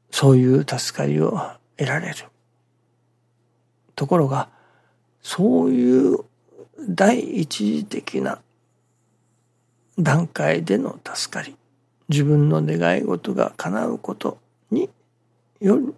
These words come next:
助かりというものは、いつ、いつでもそうあるわけではありませんね。むしろ、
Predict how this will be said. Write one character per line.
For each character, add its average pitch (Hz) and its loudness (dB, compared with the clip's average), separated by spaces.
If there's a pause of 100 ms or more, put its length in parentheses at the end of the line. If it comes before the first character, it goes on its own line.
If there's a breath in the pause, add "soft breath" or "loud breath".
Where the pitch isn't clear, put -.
(160)
助 - -8
か - -8
り - -16 (800)
と 165 0
い 175 2
う 220 0
も 254 -4
の 170 -4
は、 123 -6 (800 loud breath)
い 131 4
つ、 - -4 (440)
い 180 2
つ 156 -2
で 147 4
も 151 2
そ 156 0
う - -10
あ 160 0
る 160 -2
わ 175 -2
け - -4
で 190 0
は - -4
あ - -6
り 156 -2
ま 87 -4
せ - -8
ん 165 -8
ね。 196 -4 (2250 loud breath)
む 147 4
し - -2
ろ、 - -4